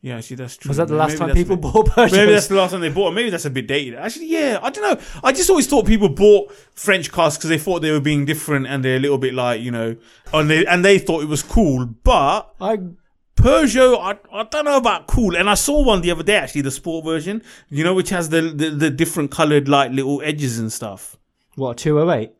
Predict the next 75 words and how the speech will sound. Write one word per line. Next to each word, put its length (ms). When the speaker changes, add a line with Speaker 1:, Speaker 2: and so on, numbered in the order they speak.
Speaker 1:
No, 260
no, 200
no, 140
no. 200
It 160
was 120
a 60
five 1300
oh 200
eight. 380
I 40
think 160
it 40
was 100
the 60
one 180
that 80
you 200
drove, 280
and 80
it 40
was 120
the, 220
Speaker 2:
Okay. 240
Speaker 1:
the 120
sport 680
or 100
something, 320
'cause 160
it 40
had 180
the, 180
the, 120
the 120
little 300
Speaker 2:
G-, 40
a 80
G 200
T 240
line, 300
but 160
it 40
had 220
some 160
bits 220
and 100
pieces 320
on 100
it. 100
Speaker 1:
that 120
were 80
a 80
different 260
colour 200
and 120
stuff 200
like 100
that. 300
And 260
again, 220
it 60
didn't 220
look 160
too 180
bad. 380
So 180
I 80
think, 220
Speaker 2:
It's 100
nice, 320
Speaker 1:
um, 80
Speaker 2:
a 40
nice 160
looking 220
thing. 340